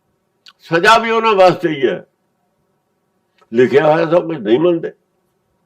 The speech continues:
ਹੁਣ ਨਾ ਮੰਨਣ ਦਾ ਕੀ ਇਲਾਜ ਹੈ? ਅਸਲ 'ਚ ਜਿਹੜੇ ਸੀ ਨਾ, ਇਹ ਲੋਕ ਕੌਣ ਨੇ? ਇਹ ਲੋਕ ਉਹ ਨੇ ਜਿਹੜੇ ਵਿਰੋਧੀ ਧੜੇ ਦੇ ਨੇ,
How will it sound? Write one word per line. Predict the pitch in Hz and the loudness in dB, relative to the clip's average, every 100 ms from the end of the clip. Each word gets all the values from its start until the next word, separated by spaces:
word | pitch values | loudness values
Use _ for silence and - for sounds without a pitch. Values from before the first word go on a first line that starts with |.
| _ _ _ _ 190 | _ _ _ _ -6
ਹੁਣ | 180 | -2
ਨਾ | 170 196 | 2 2
ਮੰਨਣ | 214 214 214 190 | 2 0 2 2
ਦਾ | 175 | 0
ਕੀ | 135 | -2
ਇਲਾਜ | 147 117 98 85 76 | -4 -4 -4 -8 -10
ਹੈ? | 92 113 - _ _ _ _ _ _ _ - 180 | -8 -6 -8 _ _ _ _ _ _ _ 0 2
ਅਸਲ | 180 170 | 2 0
'ਚ | 131 165 151 | 0 -4 -4
ਜਿਹੜੇ | 160 160 127 - _ _ _ _ _ | -6 -6 -8 -18 _ _ _ _ _
ਸੀ | - 131 127 | -10 -6 -2
ਨਾ, | 185 170 _ _ _ _ _ _ - | -2 -4 _ _ _ _ _ _ 0
ਇਹ | 175 | 2
ਲੋਕ | 139 120 - | 2 0 -2
ਕੌਣ | 98 92 87 | -6 -6 -8
ਨੇ? | 92 - - _ _ _ _ _ _ _ _ - | -10 -14 -20 _ _ _ _ _ _ _ _ -4
ਇਹ | 180 | -2
ਲੋਕ | 175 175 175 - 170 | 0 0 -4 -4 4
ਉਹ | 196 156 | 4 4
ਨੇ | 98 - 135 - _ _ _ _ _ _ | -2 -6 -8 -12 _ _ _ _ _ _
ਜਿਹੜੇ | - - 143 170 175 | -20 -14 -6 -2 -2
ਵਿਰੋਧੀ | - - 123 160 147 175 | -4 -6 -4 -4 -4 -4
ਧੜੇ | 165 160 107 95 | -4 -6 -6 -6
ਦੇ | 151 123 | -8 -10
ਨੇ, | 170 78 | -10 -14